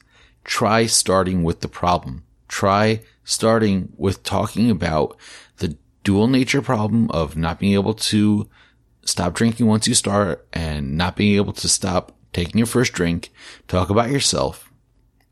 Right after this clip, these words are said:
and then move on to the solution. At the same time, Bill had been out of work for a number of months and was relying upon his wife to support him. And his wife basically said, "You need to make some money."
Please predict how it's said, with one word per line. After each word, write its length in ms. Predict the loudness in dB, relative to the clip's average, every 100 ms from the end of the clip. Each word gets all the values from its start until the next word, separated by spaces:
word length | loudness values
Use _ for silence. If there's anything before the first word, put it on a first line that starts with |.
| -2
and 280 | 2 2
then 180 | 2 2
move 180 | 2 2
on 160 | -2 -2
to 100 | -4
the 80 | -4
solution. 500 | -4 -6 -10 -12 -14 _ _ _ _
At 240 | -4 -2
the 80 | -2
same 280 | 0 2 2
time, 480 | 0 -4 -4 -8 -12 -18 _ -2
Bill 200 | 0 2
had 160 | 2
been 140 | 2 2
out 180 | 2 0
of 120 | 2
work 240 | 0 0
for 180 | -2 -2
a 60 | 2
number 240 | 2 0
of 120 | 0
months 440 | -2 -4 -2 -2 -4 -2
and 480 | 0 2 2 -2 -2
was 240 | -2 0
relying 340 | 0 0 2 0
upon 320 | 0 -2 -2
his 200 | -4 -2
wife 280 | -2 -2 -4
to 140 | -2
support 380 | -2 0 -2 -2
him. 320 | -6 -6 -10 -12 -20 _ _ _ _ _ _ _ _ _ _
And 120 | -2 0
his 100 | 2
wife 200 | 2 2
basically 360 | 0 2 2
said, 300 | 2 0 -2
"You 240 | -4 0 2
need 160 | 4
to 60 | 2
make 160 | 0
some 180 | -2 -6
money." 340 | -6 -12 -18